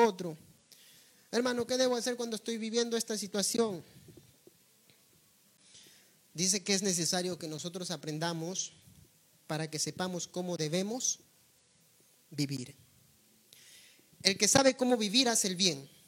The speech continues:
Y el que hace el bien está viviendo correctamente. Es necesario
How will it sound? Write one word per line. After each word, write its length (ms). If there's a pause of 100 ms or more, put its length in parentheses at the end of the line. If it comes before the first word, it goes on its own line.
(1500)
Y 100
el 100
que 100
hace 180
el 80
bien 280 (360)
está 240
viviendo 460
correctamente. 760 (1800)
Es 160
necesario 680